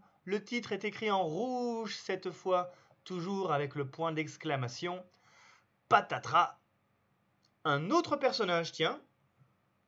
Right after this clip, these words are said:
Ce n'est pas le même que celui qui est sur la couverture. Ça, c'est la couverture.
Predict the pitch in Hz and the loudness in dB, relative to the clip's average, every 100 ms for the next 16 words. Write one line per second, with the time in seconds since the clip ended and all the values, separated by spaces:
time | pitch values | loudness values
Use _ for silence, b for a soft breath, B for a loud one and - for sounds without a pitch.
0 | _ - 139 131 170 175 143 147 185 196 | _ -14 -6 0 2 4 4 2 0 -2
1 | 202 202 _ _ _ _ - 143 135 _ | -8 -12 _ _ _ _ -4 -4 -4 _
2 | - - 131 117 160 180 - 120 120 156 | -18 -6 -4 -2 -4 -6 -12 -6 -4 -4
3 | - 104 92 - 107 151 135 151 147 147 | -4 -8 -10 -14 -10 -10 -8 -8 -6 -8
4 | 151 147 _ _ _ _ _ _ _ _ | -10 -16 _ _ _ _ _ _ _ _
5 | _ _ _ _ _ _ - - 123 - | _ _ _ _ _ _ -18 -8 -8 -8
6 | 90 85 - 180 117 - - 117 131 160 | -14 -16 -10 -6 -6 -6 -10 -8 -8 -10